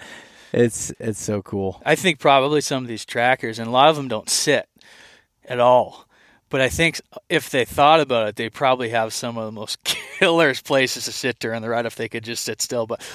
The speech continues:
Speaker 2: a lot of guys don't want to, and that's fine. That's not their style. But, man,
Speaker 1: Yeah.
Speaker 2: you're probably like, "Hey, you got a spot where, uh, every time you, <laughs> you track a buck in this, uh,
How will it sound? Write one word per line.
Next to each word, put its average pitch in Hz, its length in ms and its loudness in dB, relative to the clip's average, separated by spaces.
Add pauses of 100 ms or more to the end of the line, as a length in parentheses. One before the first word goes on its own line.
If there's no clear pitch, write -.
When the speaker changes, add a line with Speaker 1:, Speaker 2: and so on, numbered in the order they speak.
(100)
Speaker 2:
a - 20 2
lot 117 120 4
of 104 60 -8
guys 107 200 -6
don't 95 160 -10
want 113 200 -6
to, 104 100 -16
and 101 60 -10
that's 131 140 -2
fine. 120 260 2
That's - 140 -12
not 110 140 -10
their 101 80 -12
style. 135 420 4
But, 104 180 -10
man, 127 220 -2
Speaker 1:
Yeah. 107 120 -2
Speaker 2:
you're 95 80 -4
probably 143 180 0
like, 127 100 -8
"Hey, 220 200 4
you 143 60 -4
got 185 120 2
a 196 60 -8
spot 185 360 2
where, 165 140 0
uh, 127 140 2 (360)
every 151 200 4
time 165 260 2
you, 151 120 0 (260)
<laughs> - 440 -2
you 165 120 -4
track 156 260 4
a 143 60 0
buck 131 280 2
in 139 120 -2
this, 123 200 -8
uh, 113 320 0